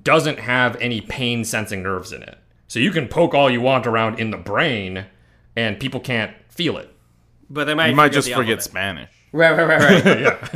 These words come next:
Speaker 2: Oh, someone spoke to my brain then, because <laughs> I don't remember a whole lot of that.
Speaker 1: Yeah, so this eco G, the electrocardiography, where you're doing it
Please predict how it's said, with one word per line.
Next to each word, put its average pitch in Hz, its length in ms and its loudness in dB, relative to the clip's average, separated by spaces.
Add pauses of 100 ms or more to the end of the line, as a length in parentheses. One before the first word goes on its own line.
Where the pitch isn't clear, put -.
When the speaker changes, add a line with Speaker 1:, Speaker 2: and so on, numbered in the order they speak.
Speaker 2:
Oh, 180 380 6
someone 196 280 4
spoke 196 200 4
to 170 60 0
my 170 140 6
brain 131 260 -2
then, 120 200 -2
because 147 420 4
<laughs> 202 120 8
I 214 360 6
don't 202 120 2
remember 170 280 2
a 156 60 0
whole 170 120 2
lot 151 160 -2
of 131 60 -2
that. 131 300 -2 (280)
Speaker 1:
Yeah, 196 280 4
so 180 260 0
this 147 220 -4 (180)
eco 190 380 0
G, 123 340 0
the 123 160 -4
electrocardiography, 123 960 2
where 110 160 -2
you're 107 140 -2
doing 120 280 -2
it 107 240 -4